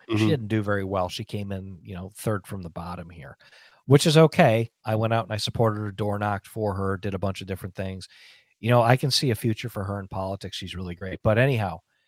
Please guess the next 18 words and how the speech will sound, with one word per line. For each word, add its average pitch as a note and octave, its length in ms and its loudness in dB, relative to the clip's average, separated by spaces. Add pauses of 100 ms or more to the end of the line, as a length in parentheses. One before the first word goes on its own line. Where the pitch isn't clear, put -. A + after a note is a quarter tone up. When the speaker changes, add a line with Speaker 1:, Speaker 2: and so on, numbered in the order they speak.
(760)
Speaker 1:
Neil C3 500 6 (120)
Perot G#2+ 560 2
is G#2+ 280 -4
the G2 100 -12
candidate F#2+ 460 -8
from F#2+ 160 -14
C F2 180 -10
D E2 140 -12
six, - 400 -8
and F2 80 -14
he's E2+ 120 -12
gonna F2 180 -10
go F2+ 140 -6
up E2 120 -10
against E2+ 340 -14
David D#2 240 -16
Trone. E2+ 380 -8 (500)
Speaker 2:
Mm-hmm. A2 220 0